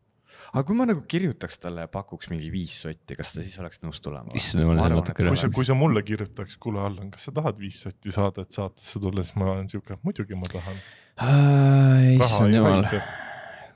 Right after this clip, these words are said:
Speaker 2: Kuidas karu pekist ma lein-, leian siit üles, see on nagu ju kuradi, the fuck on see, noh, või noh. Mis asi see on? See on visuaalne horror.
Speaker 1: Nad on küll
Speaker 3: See on
Speaker 1: käest
Speaker 3: mingi,
Speaker 1: ära
Speaker 3: mingi,
Speaker 1: läinud.
Speaker 3: mingi vale asi on see.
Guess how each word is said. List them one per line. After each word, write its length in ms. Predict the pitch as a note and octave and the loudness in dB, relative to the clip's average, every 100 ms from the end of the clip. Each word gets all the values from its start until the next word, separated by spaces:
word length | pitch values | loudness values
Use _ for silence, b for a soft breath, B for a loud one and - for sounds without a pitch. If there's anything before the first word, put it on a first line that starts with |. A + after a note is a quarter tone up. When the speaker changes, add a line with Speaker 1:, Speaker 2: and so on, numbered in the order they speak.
| - | -2
Speaker 2:
Kuidas 300 | A#2+ G#2 - | 2 2 0
karu 300 | - A2+ G2 | 2 4 4
pekist 400 | - G2+ - - | 2 0 -2 0
ma 80 | E2 | 2
lein-, 240 | F2 E2 - | 4 2 -2
leian 300 | - F#2+ E2+ | 2 4 2
siit 180 | D#2 - | 0 0
üles, 160 | F2+ D#2+ | 0 0
see 140 | - | 0
on 60 | E2+ | 2
nagu 160 | E2+ E2 | 2 4
ju 300 | D#2+ D#2+ D2+ | 4 4 2
kuradi, 360 | - F2+ E2 - - - - | 2 2 2 -2 -4 -12 -4
the 100 | - | 0
fuck 500 | G2 B2+ - _ - | 2 0 -2 _ 0
on 140 | F#2 E2+ | 2 4
see, 300 | G2 F#2 E2 | 4 4 2
noh, 140 | D2+ - - | 0 -2 -2
või 120 | D#2+ | -2
noh. 80 | E2 b b b _ | -2 b b b _
Mis 140 | G2+ G2+ | 2 4
asi 260 | G#2+ F2+ | 4 2
see 120 | D#2 | 2
on? 80 | E2 | 2
See 100 | E2+ | 2
on 40 | F2+ | 2
visuaalne 420 | G2 G#2 F2+ E2 | 4 4 4 4
horror. 380 | F2+ F#2 D#2+ E2 - b b b _ - | 4 2 0 -2 -8 b b b _ -8
Speaker 1:
Nad 120 | A2+ | -6
on 80 | G#2+ | -6
küll 120 | G2 | -6
Speaker 3:
See 20 | F2+ | -6
on 0 | |
Speaker 1:
käest 240 | F2 - | -6 -6
Speaker 3:
mingi, 40 | |
Speaker 1:
ära 120 | E2+ D#2+ | -6 -4
Speaker 3:
mingi, 160 | G#2 | -4
Speaker 1:
läinud. 100 | G2+ | -4
Speaker 3:
mingi 220 | A2+ G#2+ | -4 -2
vale 300 | G2 G#2+ G2 | 0 0 0
asi 220 | G2+ - F#2+ | -4 -6 -10
on 120 | F#2 | -10
see. 140 | G#2 | -12